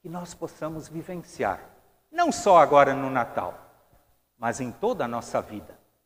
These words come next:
esta alegria de nós nos abrirmos para Jesus, descarregar aquilo que está nos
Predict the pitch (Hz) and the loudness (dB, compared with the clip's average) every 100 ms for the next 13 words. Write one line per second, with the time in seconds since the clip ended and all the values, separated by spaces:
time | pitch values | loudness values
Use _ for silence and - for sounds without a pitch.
0 | _ - 120 - 120 113 113 - 117 185 | _ -14 -14 -8 -6 -4 -6 -8 -10 -6
1 | 117 - _ _ - 123 123 139 151 127 | -8 -8 _ _ -12 -4 -2 -2 -4 -10
2 | - - 156 123 139 160 123 98 95 - | -12 -8 -4 -4 -4 -4 -6 -8 -18 -20
3 | - _ _ _ _ _ _ 208 214 - | -20 _ _ _ _ _ _ -16 -14 -6
4 | 202 - - - - _ _ _ _ _ | -6 -6 -16 -18 -20 _ _ _ _ _
5 | _ _ 175 - 214 202 202 180 180 123 | _ _ -14 -4 0 0 0 4 4 4
6 | 110 147 123 - 127 - 131 131 127 107 | 0 -4 -8 -8 -12 -2 -2 0 -6 -10
7 | - | -16